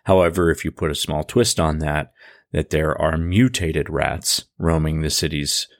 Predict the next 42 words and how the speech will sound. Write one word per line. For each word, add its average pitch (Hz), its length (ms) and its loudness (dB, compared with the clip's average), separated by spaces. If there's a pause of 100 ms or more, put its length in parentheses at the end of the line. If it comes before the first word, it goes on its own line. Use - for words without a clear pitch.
(300)
sewers 78 580 2
and 78 360 0
every 82 440 2
other 82 220 2
creature 80 420 -2
that 78 220 -4
they 78 400 0 (200)
bite 82 320 0
becomes 78 380 -4
infected 80 560 -2
with 78 180 -6
a 78 40 -4
mutation, 80 720 2 (400)
that's 90 320 2
going 85 260 2
to 80 80 0
be 80 180 0
a 80 100 0
lot 69 180 2
more 71 200 0
interesting 82 580 0
to - 120 0
your 78 80 4
characters 80 500 -2
because 82 380 -2
it's 78 200 -2
different - 560 -2
from 85 160 0
the 82 140 0
things 82 400 -2
that - 120 -12
they've 71 180 -2
seen 73 260 -2
in 58 100 -6
the 104 60 -10
past. - 600 -2 (420)
<clears throat> - 440 -4
Empathy 113 480 4
is 85 140 2
also 85 440 4
a 82 60 0
good 82 500 0